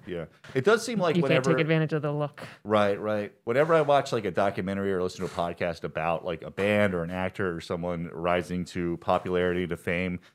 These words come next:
Speaker 1: it seems like it's a s-, a series of perfect storms, you
Speaker 2: Right,
Speaker 1: know?
Speaker 2: exactly.
Speaker 1: For me, I found, like, I, with comedy, I, I kinda, I did well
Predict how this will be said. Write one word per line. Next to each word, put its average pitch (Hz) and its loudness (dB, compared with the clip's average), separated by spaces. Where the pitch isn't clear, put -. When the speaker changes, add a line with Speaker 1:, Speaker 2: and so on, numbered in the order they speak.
Speaker 1:
it 113 0
seems 170 0
like 156 6
it's 127 -4
a 110 2
s-, - -8
a 92 -2
series 107 4
of 87 -4
perfect 85 -2
storms, - -8
you 190 -8
Speaker 2:
Right, 160 4
Speaker 1:
know? 87 4
Speaker 2:
exactly. 147 -6
Speaker 1:
For 120 2
me, 156 6
I 143 10
found, 113 4
like, 87 4
I, 117 8
with 110 2
comedy, 160 8
I, 104 4
I 92 2
kinda, 98 8
I 127 10
did 143 8
well 127 8